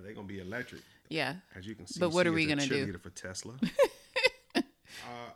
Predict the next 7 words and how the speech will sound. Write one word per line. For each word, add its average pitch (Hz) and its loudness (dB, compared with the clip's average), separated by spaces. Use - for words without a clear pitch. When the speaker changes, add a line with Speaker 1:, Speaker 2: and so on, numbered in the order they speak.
Speaker 1:
we 151 0
are 120 -2
going 120 -4
to 104 -6
pay 110 -12
cash. 113 -10
Speaker 2:
Cash. - -12